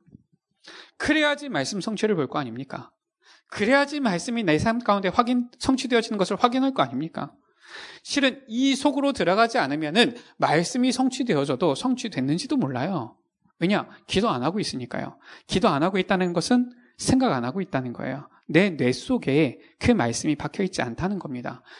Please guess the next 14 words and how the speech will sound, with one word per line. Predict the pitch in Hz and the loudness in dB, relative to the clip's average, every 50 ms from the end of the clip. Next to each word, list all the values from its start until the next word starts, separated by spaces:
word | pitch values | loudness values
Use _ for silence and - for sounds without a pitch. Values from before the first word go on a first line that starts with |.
| - _ | -16 _
그 | - - 214 247 | 2 4 6 6
얘기는 | 220 143 - - 180 180 156 | 6 4 2 0 -2 -2 0
무엇이냐? | 131 123 120 120 - 139 131 131 - - - _ | 2 0 0 0 2 -2 -2 -2 -4 -12 -12 _
와도 | - 131 - 123 127 - 202 254 269 | -4 -2 2 2 4 6 6 6 6
모른다는 | 208 135 113 113 107 113 113 - 127 156 196 185 | 4 -4 -10 -12 -10 -8 -4 -2 -2 -2 -2 -4
얘기예요. | 151 120 - - - 139 - 131 135 _ _ _ _ _ _ _ _ - - _ - - _ _ _ _ _ - | -8 -10 -12 -16 -16 -16 -16 -16 -18 _ _ _ _ _ _ _ _ -20 -20 _ -20 -20 _ _ _ _ _ -8
그래서 | - - - 269 254 247 - 262 262 269 262 262 - _ - | -2 2 4 4 4 2 2 -2 -2 -2 -6 -10 -16 _ -10
이 | - 143 | -6 -6
속으로 | 143 - - 180 214 233 226 | -4 -4 -4 -4 -6 -6 -8
들어가는 | 165 143 120 117 - 135 156 160 | -8 -10 -10 -10 -10 -10 -10 -10
겁니다. | 156 147 135 117 - 131 - _ _ _ _ _ - | -12 -14 -16 -16 -16 -18 -18 _ _ _ _ _ -6
집중 | - - - - - 170 185 | -6 -6 -4 -2 -4 -4 -4
포인트죠. | - - 139 131 - - - - - _ _ _ _ _ _ _ _ _ _ _ _ _ _ _ _ _ _ _ _ _ - _ _ - - - - - - _ | -4 -6 -8 -8 -8 -10 -12 -12 -14 _ _ _ _ _ _ _ _ _ _ _ _ _ _ _ _ _ _ _ _ _ -20 _ _ -20 -20 -18 -18 -20 -20 _
그래서 | - - - 277 277 277 262 269 - 269 277 277 277 | -6 -2 0 2 2 2 0 0 0 0 0 0 -2